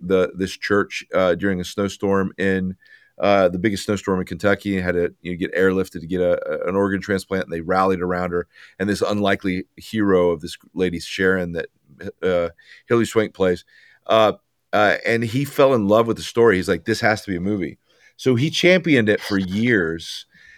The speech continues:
Then he brought it to a producer friend of ours named John Berg. John Berg's the producer for the movie Elf. Uh, and, uh, John,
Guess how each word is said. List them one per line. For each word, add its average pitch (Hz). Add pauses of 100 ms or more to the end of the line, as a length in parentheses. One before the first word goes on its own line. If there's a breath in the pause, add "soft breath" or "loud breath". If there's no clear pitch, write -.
(160 soft breath)
Then 120
he 135
brought 135
it -
to 107
a 98
producer 120
friend 113
of 95
ours 101
named 95
John 107
Berg. 95
John 104
Berg's 101
the 90
producer 98
for 98
the 95
movie 92
Elf. 92 (640 soft breath)
Uh, 110 (120)
and, 101
uh, 95
John, 117